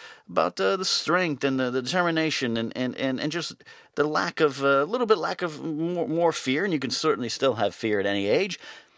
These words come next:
But he said it, it was starting to come together, and all those things you worked for, y-, you, you, you couldn't maybe get when you were younger 'cause,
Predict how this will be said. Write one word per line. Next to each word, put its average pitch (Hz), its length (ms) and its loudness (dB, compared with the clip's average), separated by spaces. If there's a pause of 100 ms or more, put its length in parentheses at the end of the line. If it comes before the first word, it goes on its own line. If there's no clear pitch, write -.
(220)
But 190 120 2
he 190 100 -2
said 190 220 0
it, 175 100 -2
it 95 240 -6
was 202 100 -2
starting 262 220 0
to 226 60 -2
come 214 220 0
together, 196 340 2
and 151 80 2
all 196 160 2
those 196 220 0
things 185 260 -2
you 147 160 -2
worked 139 340 -2
for, 104 440 0
y-, 101 60 -6 (300)
you, 104 360 -8 (100)
you, 156 180 -6 (420)
you 139 140 -14
couldn't 208 260 0
maybe 180 220 0
get 165 300 -2
when 135 160 0
you 127 80 0
were 120 40 -2
younger 117 300 -2
'cause, 113 240 -6